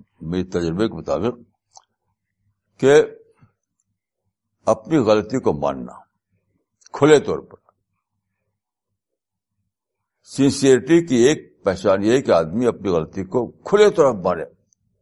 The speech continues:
بالکل کھلے طور پر۔ میں نے اپنے تجربے میں تو شاید ایک دو آدمی، تاریخ ملے ہوں مجھے ایک دو آدمی،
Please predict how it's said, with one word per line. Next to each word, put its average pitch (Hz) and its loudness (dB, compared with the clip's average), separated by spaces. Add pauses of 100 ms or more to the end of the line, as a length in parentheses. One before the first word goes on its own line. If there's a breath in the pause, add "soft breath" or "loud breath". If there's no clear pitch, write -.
(300)
بالکل 117 -4
کھلے 90 -8
طور - -14
پر۔ - -20 (1600)
میں 113 2
نے 160 4
اپنے 151 4
تجربے 113 0
میں 135 0
تو 104 -2 (440)
شاید - 2
ایک 123 -4
دو 117 4
آدمی، 110 0 (220)
تاریخ 110 2
ملے 104 0
ہوں 117 2
مجھے 117 -2
ایک 107 -2
دو 101 -2
آدمی، 92 -4